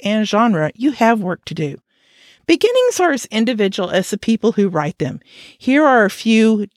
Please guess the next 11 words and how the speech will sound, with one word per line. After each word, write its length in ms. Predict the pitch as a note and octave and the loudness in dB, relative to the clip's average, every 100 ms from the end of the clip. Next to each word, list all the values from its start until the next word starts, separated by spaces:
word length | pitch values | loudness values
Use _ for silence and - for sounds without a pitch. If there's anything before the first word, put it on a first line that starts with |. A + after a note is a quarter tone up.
| _ | _
general 680 | - A#3+ A3+ F3 C3+ A#2+ - | -2 2 4 2 -2 -6 -6
ideas. 680 | E3+ E3+ E3 C3+ A2+ - - _ _ _ _ _ - | -4 -4 -4 -6 -8 -16 -20 _ _ _ _ _ 0
Reveal 380 | C#4 C4 F#4 | 0 2 0
something 420 | - E4+ D4+ B3+ A#3 | 2 -2 0 -2 -2
personal, 560 | G#3 F3 - C3 A2+ - | -4 -4 -6 -8 -6 -4
either 200 | F4+ G4+ | -2 0
about 340 | B3+ A#3+ - | 0 -2 -2
yourself 640 | A#3 - - C#3+ D#3 - _ _ _ _ _ | -2 -2 -2 -2 -4 -8 _ _ _ _ _
or 400 | F3 D#3 E3 F#3+ | 0 2 0 -2
a 60 | G3 | -8
character. 600 | - F3+ C#3 - A#2+ | -2 -2 -4 -8 -12